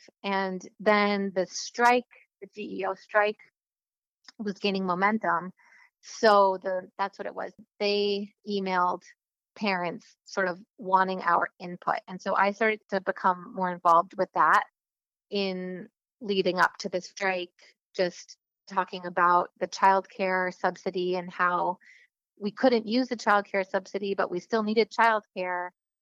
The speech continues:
and asking that it be able to be used for non-licensed care since licensed care was unavailable, <laughs> you know, that whole thing.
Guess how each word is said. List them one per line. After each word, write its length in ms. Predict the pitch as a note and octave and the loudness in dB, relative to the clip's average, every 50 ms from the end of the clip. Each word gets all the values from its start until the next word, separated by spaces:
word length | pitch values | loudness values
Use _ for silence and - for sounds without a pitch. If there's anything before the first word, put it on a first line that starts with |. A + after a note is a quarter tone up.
| _ _ | _ _
and 320 | F#3+ F#3 F3+ F3+ F3 F3 F3 - - _ _ _ _ _ _ _ | -6 -6 -6 -6 -10 -12 -16 -18 -20 _ _ _ _ _ _ _
asking 480 | F#3 F3 F3 - - - G3+ F#3+ F#3 | 0 0 0 -2 -4 -8 -6 -6 -6
that 140 | F3+ F#3+ F#3+ | -10 -8 -6
it 180 | F3+ - - - | -6 -6 -6 -8
be 360 | - F#3 F3+ E3+ F3 - - _ _ _ _ _ _ _ _ _ _ - | -8 -6 -6 -6 -8 -10 -14 _ _ _ _ _ _ _ _ _ _ -2
able 220 | G3+ F#3+ G3 F#3+ | 0 0 0 0
to 120 | - G#3 F#3 | 0 -2 -4
be 100 | F#3+ F#3 | -4 -4
used 460 | F3+ F3+ F3+ F3+ F3 E3+ - - - _ | -4 -2 -2 -2 -2 -4 -8 -18 -20 _
for 280 | - F#3+ F#3 F3 F3+ F3 | 0 2 2 2 2 0
non-licensed 800 | F3 F3+ G3 G#3+ A3+ G#3 G#3 G3+ G3+ - G#3 G3 G3 - - - | 2 4 4 4 6 4 0 -2 -2 -4 -8 -10 -10 -12 -18 -12
care 520 | - A3+ G3+ G3 F#3+ F#3+ F#3 F#3 F#3+ F#3+ _ _ _ _ _ _ _ _ _ _ _ _ _ | -6 -2 -2 0 0 0 0 0 -2 -4 _ _ _ _ _ _ _ _ _ _ _ _ _
since 260 | - G#3+ G3+ F#3+ - | -2 -2 -2 -2 0
licensed 440 | F#3+ F#3+ G3 - - G3 - - - | 0 0 0 0 -4 -8 -8 -10 -6
care 180 | - F#3+ F#3 | -4 -2 -2
was 120 | F3+ F3+ - | -2 -4 -6
unavailable, 720 | E3+ E3+ E3+ G3 A#3 C4+ B3+ A#3+ A#3 G#3 A3 G#3+ A#3 A3 - - - - - - - | -8 -8 -6 0 2 2 4 2 2 2 4 2 2 2 0 -6 -10 -14 -18 -20 -16
<laughs> 340 | - G4 B4 A#4+ A4 F#4 - | -16 -14 -14 -16 -18 -6 -2
you 80 | B3 B3 | 4 6
know, 120 | A#3+ A#3+ | 8 8
that 140 | A#3 A3+ A3+ | 8 8 6
whole 160 | G#3+ A3 A3 G#3+ - | 6 4 2 2 -2
thing. 360 | A3 G#3 G3+ G3 G3 G3+ | -8 -10 -8 -10 -12 -14